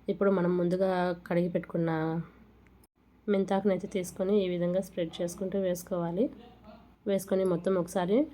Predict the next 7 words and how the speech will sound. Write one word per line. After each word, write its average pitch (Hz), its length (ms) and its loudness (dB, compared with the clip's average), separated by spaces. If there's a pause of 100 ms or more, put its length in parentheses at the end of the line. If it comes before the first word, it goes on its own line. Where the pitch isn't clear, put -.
(140)
మళ్ళీ 185 200 0
కలుపుకోవాలండి 175 760 0
చికెన్. 190 420 -2 (1700)
Up 185 140 -8
and 180 100 2
down 185 200 2
చేసుకోవాలన్నమాట 170 680 0